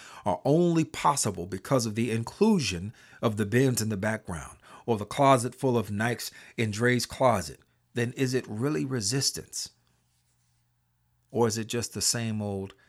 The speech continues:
exploitation? The same old grab for black dollars? I mean, remember this. Bill Cosby is the same guy who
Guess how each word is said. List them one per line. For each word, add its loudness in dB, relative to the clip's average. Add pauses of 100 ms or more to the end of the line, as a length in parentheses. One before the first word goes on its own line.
(360)
exploitation? -4 (1120)
The -10
same 0
old -2
grab -2
for -12
black -8
dollars? -10 (2000)
I -2
mean, 0
remember 0
this. -2 (1200)
Bill -2
Cosby 0
is -10
the -8
same 0
guy -2
who -10